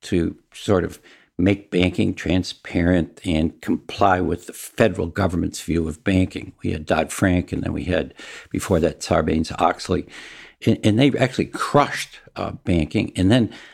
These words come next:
loads more stuff that people aren't actually familiar with went on to this. So, for example, um, the S B A decided that anybody who's gonna get money had to have a written business plan, and that has been forced down even to local banks.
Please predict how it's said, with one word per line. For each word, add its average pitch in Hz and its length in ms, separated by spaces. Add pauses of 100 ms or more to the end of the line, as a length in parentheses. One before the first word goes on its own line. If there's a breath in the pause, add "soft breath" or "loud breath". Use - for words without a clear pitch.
(240 loud breath)
loads 131 360
more 92 220
stuff - 380
that - 160
people - 280
aren't - 240
actually - 380
familiar 101 480
with 78 300 (420 soft breath)
went 101 400
on 120 420
to - 140
this. - 260
So, - 360
for - 260
example, 95 680 (200)
um, 87 340 (520 loud breath)
the 101 120
S 101 160
B 98 240
A 120 180
decided - 580
that - 180
anybody 92 400
who's - 140
gonna 90 180
get 90 200 (280)
money 98 280
had 90 180
to 82 60
have 87 240
a 82 80
written 110 540 (160)
business 113 480
plan, 80 460 (420 loud breath)
and 90 160
that 90 200
has 98 140
been 85 200
forced - 480
down 87 240
even 104 280
to - 120
local 87 360
banks. 104 540